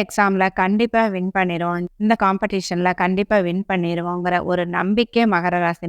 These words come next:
மாணவர்களுக்கு இந்த மாதம் பிறக்கும். மகர ராசிக்காரர்களுக்கு நம்பிக்கை கொடுக்கும் மாதமாகவும், தைரியத்தை கொடுக்கும் மாதமாகவும், மகிழ்ச்சியை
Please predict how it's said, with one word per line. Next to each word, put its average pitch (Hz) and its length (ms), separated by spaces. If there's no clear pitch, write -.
மாணவர்களுக்கு 170 640
இந்த 196 220
மாதம் 175 320
பிறக்கும். 170 360
மகர 220 340
ராசிக்காரர்களுக்கு 180 1000
நம்பிக்கை 185 420
கொடுக்கும் 165 360
மாதமாகவும், 170 580
தைரியத்தை 214 520
கொடுக்கும் 165 360
மாதமாகவும், 170 680
மகிழ்ச்சியை 240 440